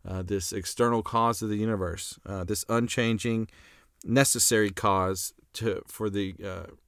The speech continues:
explanation of all of contingent reality in the universe. So, um, that is not scientifically testable, right? It's something that you have to use philosophy to, to come, uh, to.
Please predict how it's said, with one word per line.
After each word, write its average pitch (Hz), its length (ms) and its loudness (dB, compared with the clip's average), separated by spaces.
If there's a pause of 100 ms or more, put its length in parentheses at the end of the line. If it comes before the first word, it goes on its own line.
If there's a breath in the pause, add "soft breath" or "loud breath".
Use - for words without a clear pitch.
(120)
explanation 110 600 -2
of 95 120 -6
all 110 280 0
of 90 140 -4
contingent 104 640 -4 (380 soft breath)
reality 98 560 0
in 90 80 -2
the 87 80 -2
universe. 90 580 -4 (440 soft breath)
So, 113 420 2
um, 101 420 -2
that 120 400 0
is 135 220 -4
not 151 300 2
scientifically 117 640 2
testable, 104 420 -2
right? 98 260 0 (400 soft breath)
It's 107 140 -2
something 127 320 -2
that 113 180 -4
you 117 100 -2
have 113 240 -2
to 110 80 -6
use 107 240 -2
philosophy 107 680 0
to, 78 200 -8 (160)
to 92 140 -8
come, 87 320 -8 (180)
uh, 80 240 -8
to. 71 200 -10